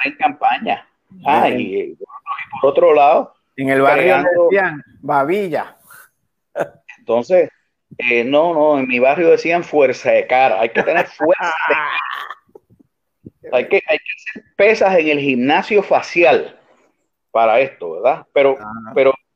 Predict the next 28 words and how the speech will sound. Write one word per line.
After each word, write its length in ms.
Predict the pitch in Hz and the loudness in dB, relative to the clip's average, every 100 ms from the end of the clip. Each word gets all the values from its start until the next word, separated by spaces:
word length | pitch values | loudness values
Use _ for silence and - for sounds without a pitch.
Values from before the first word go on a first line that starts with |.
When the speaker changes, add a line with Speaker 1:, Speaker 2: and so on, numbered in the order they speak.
| _ _ _ | _ _ _
Speaker 1:
eh, 380 | - 139 131 - _ _ | -2 0 0 -4 _ _
fíjate 380 | 170 208 220 214 | -2 0 2 2
lo, 260 | 190 151 - | 2 -2 -6
lo, 240 | 151 139 | -2 0
lo 260 | 135 131 127 | 0 -2 -2
triste, 640 | 135 170 - - - - _ _ _ _ _ | 0 -2 -4 -12 -12 -14 _ _ _ _ _
eh, 320 | 120 110 104 | -4 -2 -2
la 140 | 123 139 | 0 0
manera 540 | 135 131 139 175 202 | 2 2 2 2 2
en 160 | 180 170 | -2 0
que 160 | 147 | 0
ella 240 | 147 180 170 | 2 4 2
ha 100 | 165 | 2
conducido 640 | 175 185 165 139 147 165 | -4 -4 -8 -8 -6 -4
esa 200 | 180 175 | -2 -2
campaña. 760 | 175 160 - 104 135 160 85 - _ _ _ _ _ _ | -2 -6 -4 -2 -2 -6 -10 -16 _ _ _ _ _ _
¿Tú 100 | 156 | -2
no 100 | 196 | 2
Speaker 2:
Ujú. 80 | 233 | 2
Speaker 1:
recuerdas 560 | 226 202 - - - 185 | 2 2 -2 -4 -4 -2
aquel 300 | 147 151 180 | 0 -2 -2
reparto 640 | 196 170 151 156 165 185 | -2 0 2 0 0 -2
de 140 | 165 156 | 2 2
alimentos 640 | 139 123 123 143 160 165 | 2 -2 -4 -6 -2 -2
en 100 | 160 135 | -2 -2
Canóvana? 680 | 127 113 127 131 92 - _ _ _ _ _ _ _ _ _ _ | 0 2 0 0 -2 -8 _ _ _ _ _ _ _ _ _ _
Donde 580 | - 139 135 127 123 120 | -4 -2 0 0 2 0
Speaker 2:
Sí. 80 | 117 | -6